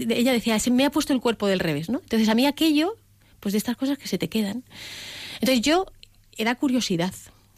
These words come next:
Por un lado era curiosidad y por otro lado yo pensaba, tenía ochenta y tres años, se, se murió un año después.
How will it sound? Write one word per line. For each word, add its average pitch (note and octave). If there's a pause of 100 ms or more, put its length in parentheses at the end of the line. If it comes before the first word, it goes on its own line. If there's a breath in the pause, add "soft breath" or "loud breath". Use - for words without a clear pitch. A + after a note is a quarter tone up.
(540 loud breath)
Por G#3
un A#3+
lado D4
era D4
curiosidad G3+
y E3+
por G3
otro C#4
lado C#4+ (100)
yo G3+
pensaba, F3 (580)
tenía D3+
ochenta G3
y D#3
tres F3
años, G3+
se, -
se -
murió D3+
un F3+
año G3
después. -